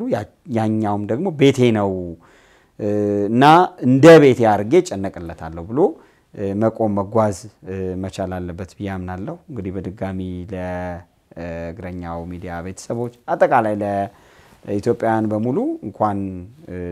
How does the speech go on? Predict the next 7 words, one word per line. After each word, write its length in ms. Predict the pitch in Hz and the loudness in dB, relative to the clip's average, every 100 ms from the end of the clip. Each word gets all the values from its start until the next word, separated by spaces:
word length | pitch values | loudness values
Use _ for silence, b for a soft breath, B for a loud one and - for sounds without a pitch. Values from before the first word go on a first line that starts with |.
| 87 87 | -8 -8
ለሁለት 500 | 90 90 101 95 - | -8 -8 -10 -12 -12
ሺህ 180 | - 95 | -8 -8
አስራ 240 | 90 - 90 | -8 -12 -16
ስድስት 480 | 82 87 107 - - - | -16 -14 -14 -14 -20 -18
ዓመተ 260 | 87 87 87 | -14 -14 -14
ምህረት፣ 340 | 98 98 101 - b b b b b | -14 -12 -12 -14 b b b b b
እ፣ 140 | - | -14